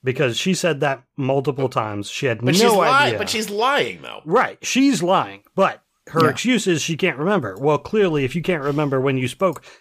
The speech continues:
Speaker 1: to someone at the White House, you, you can't be in Congress. Like, it's just
Speaker 2: Yeah, but that's like Jim Jordan did the same thing.
Speaker 1: Right.
Speaker 2: Uh, Kevin McCarthy with his new thing. "I never said that." And now they have tape of him saying, and he's still saying he didn't say it.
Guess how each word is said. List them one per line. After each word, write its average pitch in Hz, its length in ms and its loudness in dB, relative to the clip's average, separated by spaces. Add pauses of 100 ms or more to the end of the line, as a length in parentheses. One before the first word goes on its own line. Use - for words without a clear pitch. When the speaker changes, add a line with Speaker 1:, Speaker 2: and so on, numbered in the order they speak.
Speaker 1:
to 139 100 -6
someone 160 400 0
at 135 80 -2
the 131 100 -2
White 151 260 -2
House, 101 300 -6 (300)
you, 139 220 -2 (180)
you 147 160 -2 (140)
can't 107 240 -6
be 110 80 -10
in 101 80 -8
Congress. 95 500 -10
Like, 117 220 -2
it's 107 140 -8
just - 280 -6
Speaker 2:
Yeah, 190 160 0
but 185 160 -2
that's - 220 -2
like 185 260 0 (160)
Jim 110 320 -6
Jordan 127 460 -4
did 147 160 -4
the 139 80 -6
same 139 320 -2
thing. 135 640 -2 (260)
Speaker 1:
Right. 220 240 2
Speaker 2:
Uh, 90 500 0 (460)
Kevin 120 320 -4
McCarthy 143 600 -2
with 120 180 -4
his 131 220 -2
new 143 200 -2
thing. 156 240 -4
"I 127 140 2
never 175 200 -2
said 131 300 -4
that." 160 240 -2
And 135 100 -4
now 151 140 0
they 160 120 2
have 151 120 0
tape 185 240 -4
of 170 100 -6
him 170 80 -4
saying, 202 320 -2
and 226 100 2
he's 233 120 -6
still 294 240 -2
saying 123 300 -2
he 117 40 -4
didn't 110 200 -4
say 85 260 -4
it. - 80 -14